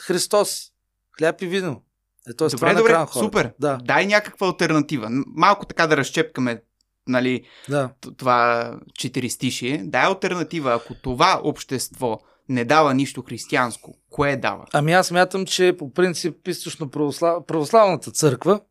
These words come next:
Speaker 1: е, а, много по-добра от католическата църква. Да.
Speaker 2: Това е много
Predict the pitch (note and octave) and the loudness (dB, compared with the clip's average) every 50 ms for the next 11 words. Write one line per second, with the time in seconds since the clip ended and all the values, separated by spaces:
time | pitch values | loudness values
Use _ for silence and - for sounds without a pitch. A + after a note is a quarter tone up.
0 | _ _ _ _ _ _ _ _ _ _ _ _ _ _ _ _ _ _ _ - | _ _ _ _ _ _ _ _ _ _ _ _ _ _ _ _ _ _ _ 2
1 | F#3 F3 F3+ F3 F3 E3+ E3 E3+ F3+ F#3+ - _ _ _ _ _ _ - F3+ D#3+ | 4 6 6 6 4 4 2 0 -2 -6 -14 _ _ _ _ _ _ -2 0 2
2 | D#3+ D#3 D#3 D#3 D3+ D#3 D#3 D3+ D#3 D#3 F3 - _ _ _ _ _ _ _ _ | 2 2 2 2 0 0 -2 -2 -6 -8 -12 -20 _ _ _ _ _ _ _ _
3 | _ _ _ _ _ _ _ _ _ _ _ _ _ _ _ _ _ _ _ _ | _ _ _ _ _ _ _ _ _ _ _ _ _ _ _ _ _ _ _ _
4 | - E3+ D#3+ D#3+ F3 G3 F#3+ F3+ E3 - - D#3+ D#3 D3+ D3 C#3+ C3+ C3 _ _ | -6 -4 0 2 4 4 4 2 0 0 2 4 6 6 6 4 2 -2 _ _
5 | _ _ _ _ _ _ _ _ _ _ _ _ _ _ _ _ - A2+ B2 B2+ | _ _ _ _ _ _ _ _ _ _ _ _ _ _ _ _ -8 -2 -2 0
6 | A2+ C3 B2 B2 D#3+ F#3 G3 - _ _ _ _ _ _ _ _ _ _ _ - | 2 2 2 2 2 0 -2 -8 _ _ _ _ _ _ _ _ _ _ _ 2
7 | D#3+ F3+ F3+ - - - C3 - C3+ C#3 B2+ - - - - - - - - - | 4 4 2 0 -4 -8 -6 -6 -4 -4 -4 -4 -6 -8 -8 -12 -16 -20 -20 -18
8 | - - F#2+ - _ _ _ _ _ _ _ _ _ _ _ _ _ _ _ _ | -18 -18 -18 -20 _ _ _ _ _ _ _ _ _ _ _ _ _ _ _ _
9 | _ _ _ _ - - A#2+ A2 - F#3 G3 F3+ D#3+ D3 D3 C#3+ D#3+ F#3+ G#3 G#3+ | _ _ _ _ -12 -8 -6 -4 -2 -2 0 2 2 2 2 2 0 0 -2 -2
10 | G#3+ G3 - _ | -4 -8 -8 _